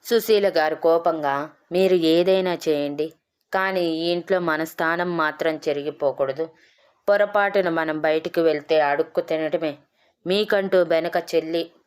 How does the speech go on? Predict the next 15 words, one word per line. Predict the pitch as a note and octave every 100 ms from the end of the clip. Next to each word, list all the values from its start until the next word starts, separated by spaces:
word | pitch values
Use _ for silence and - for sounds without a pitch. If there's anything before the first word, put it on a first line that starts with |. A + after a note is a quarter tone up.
| A3
చిల్లి | G3 G#3 F3
గవ్వ | D#3 D#3
కూడా | F3 F3 E3 D#3
లేదు, | C#3+ C#3 D3+ F3 - - - -
మర్చిపోకండి. | F3 F3+ G3 G3 F3 D3+ C#3 C#3 C#3 _ _ _ -
మనం | E3+ F3+
బ్రతికేది | E3 E3 D#3+ - F3 E3
ఈ | D#3
ఆస్తి | D#3 D#3+ - F3
మీదే" | D#3+ D#3 D3 C3+ _ _ _ _ -
అని | F3 F#3
విసురుగా | E3+ E3 F#3 F3+ E3+
చెప్పి, | D#3 D3+ C#3+ D3 C#3+ D#3 _ _ _ _ _ _ _ _ _ _ _ _ _ _ _ _ _ _ _ _ _ _ _ _ _ _ _ -
"రావే | F3+ G3+ G3+
మ్యాగీ, | F#3 D#3 D3 D3 D#3